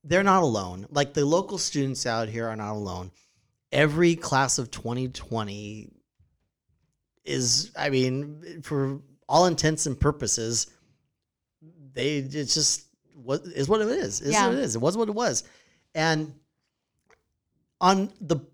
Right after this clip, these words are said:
Speaker 1: positive outlook on that, it's like, they're special. Like, the class of twenty twenty is always going to be remembered as the class that graduated during the pandemic. Like,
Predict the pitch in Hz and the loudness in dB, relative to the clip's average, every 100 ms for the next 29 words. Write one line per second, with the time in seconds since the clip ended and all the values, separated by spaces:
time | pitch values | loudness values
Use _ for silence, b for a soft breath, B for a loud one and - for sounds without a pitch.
0 | _ - 147 208 226 254 226 214 220 240 | _ 2 6 6 4 0 2 2 2 2
1 | 240 226 226 247 - 185 160 135 143 - | -2 -2 0 -2 0 0 0 0 0 0
2 | - 294 - - - 135 131 139 - 208 | 0 -2 -2 -8 -8 -6 -4 -4 -2 0
3 | 247 320 277 285 240 - 156 208 147 185 | -2 -4 -6 -8 -8 -6 -4 -2 0 0
4 | 208 214 208 208 190 170 185 165 139 127 | -2 -6 -4 -2 -2 -4 -6 -8 -8 -10
5 | 127 143 151 - 147 123 135 139 135 135 | -4 -2 -2 -2 -4 -2 -2 -2 -6 -6
6 | 135 131 135 120 107 98 - _ _ _ | -8 -8 -10 -10 -12 -16 -20 _ _ _
7 | _ _ 139 135 | _ _ 0 0